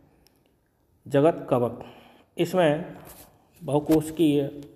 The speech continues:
परपोषी यूकैरियोटिक पादपों को रखा गया है, जिनमें मुख्यतः कवक होते हैं। इनकी कोशिका भित्ति काइटिन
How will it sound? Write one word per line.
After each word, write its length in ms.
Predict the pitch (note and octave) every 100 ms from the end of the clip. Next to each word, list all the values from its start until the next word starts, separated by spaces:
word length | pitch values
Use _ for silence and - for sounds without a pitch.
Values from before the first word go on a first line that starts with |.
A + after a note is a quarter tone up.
| -
परपोषी 760 | C#3+ D3+ D#3+ - C#3 B2 - - - - _ _ -
यूकैरियोटिक 520 | D#3 D3+ D#3+ D#3 D#3+ - - - - _ _
पादपों 420 | D3+ C#3 C#3 - D3+
को 140 | D3
रखा 280 | C#3+ - D3+
गया 240 | D#3 D#3
है, 400 | D3 A#2+ B2+ - - _ _ _ -
जिनमें 260 | C#3 C#3+
मुख्यतः 460 | C#3 C#3 C#3 - C#3+
कवक 480 | C#3 - - B2+ B2+
होते 280 | - - A2+
हैं। 260 | - - - _ _ _ _ _ _ _ -
इनकी 200 | D3+ D#3
कोशिका 400 | D3 C#3+ - D#3+
भित्ति 600 | D#3+ D#3 C#3 B2+ D3 - - - _ _ _ _ _ _ _ _ _ _ _ _ _ _ -
काइटिन 680 | D3 D3 D#3 D#3+ E3 -